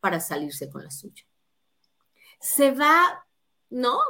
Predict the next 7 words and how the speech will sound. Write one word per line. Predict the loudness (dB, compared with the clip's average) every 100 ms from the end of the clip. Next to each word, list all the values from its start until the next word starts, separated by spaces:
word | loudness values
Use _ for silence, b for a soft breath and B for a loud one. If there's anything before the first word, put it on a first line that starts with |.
| 2
perfilando | 2 2 0 -2 2 4 4 4 0 0 0
este | -4 -6 -4
imaginario | -4 -4 -4 -4 -2 -2 -2 -2
a |
los | -4 -8
siete | -6 -6 -4 -4
años, | -2 -2 -2 -8 -10 -12